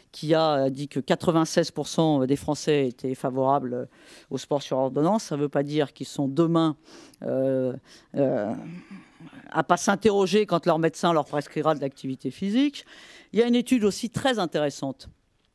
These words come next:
et ce qui montre aussi tout l'intérêt de, d'avoir inscrit dans la loi cette prescription, qui a été faite par l'ifop, euh, qui a été réalisée aussi par une assurance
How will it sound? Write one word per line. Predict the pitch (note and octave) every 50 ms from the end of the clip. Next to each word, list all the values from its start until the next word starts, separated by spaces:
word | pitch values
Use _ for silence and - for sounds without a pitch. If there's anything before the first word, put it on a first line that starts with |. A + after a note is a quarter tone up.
| - -
et | D3
ce | C#3+ -
qui | - - -
montre | E3 G3 G#3 G#3 - - E3+
aussi | D#3 - - D#3+
tout | - F3+
l'intérêt | F3 F3 E3+ - - F#3 F3 F#3+ G#3+
de, | F#3+ E3 D#3+ D3+ C#3+ B2 - _ _ _ _ _ _ _ _ _ _ _ _ _ _ _ _ _ _ _ _ _ -
d'avoir | E3+ E3 F#3+ G3+ F#3+ F3+
inscrit | F3+ - - - - - G3+
dans | E3+ F3 D#3+ D3+
la | D3+ D#3 D#3
loi | D3+ D#3+ E3+ F3+ F#3+ G#3 G3+
cette | - E3+ C#3+ -
prescription, | - D3+ C#3 - - - C3+ - - - B2 A#2 A#2 _ _ _ _ _ _ _ _ _ _ _ _ _ _ _ _ _ - - _ _ _ _ _ _ _ _ _ _ _ _ _ _ _
qui | - F#3+
a |
été | F#3+ F#3 - F#3
faite | - B3+ A#3+ -
par | G#3 G3
l'ifop, | F#3+ F#3+ F#3+ - - F3 D#3+ - - - - - _ - - _ _ _ _ _ _ _ -
euh, | D3 D#3+ D#3 D3+ D3
qui | C#3+ - -
a | D3
été | C#3 - D#3+
réalisée | D#3 D#3 D#3 D#3+ D3+ D3 G3
aussi | G3 F3+ - - - A#3+
par | - G3 E3 E3+
une | E3 D3+
assurance | D3 C#3+ - - E3 C#3+ E3+ G3+ B3 - - -